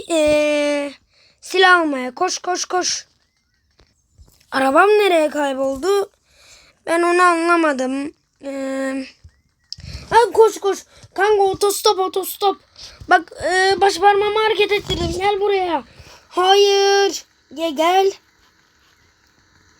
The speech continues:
Gel o sen oğlum. Ya bu dünyada hiçbir şey yok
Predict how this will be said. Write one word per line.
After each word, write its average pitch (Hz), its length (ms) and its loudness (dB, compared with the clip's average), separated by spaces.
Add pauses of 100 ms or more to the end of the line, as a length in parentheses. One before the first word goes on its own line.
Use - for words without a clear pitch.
(140)
Gel 359 140 4
o 349 120 0
sen 359 260 0
oğlum. 311 720 0 (720)
Ya 285 160 -6
bu 320 140 -8
dünyada 339 340 0
hiçbir 392 260 -2
şey 320 200 -2
yok 311 120 -6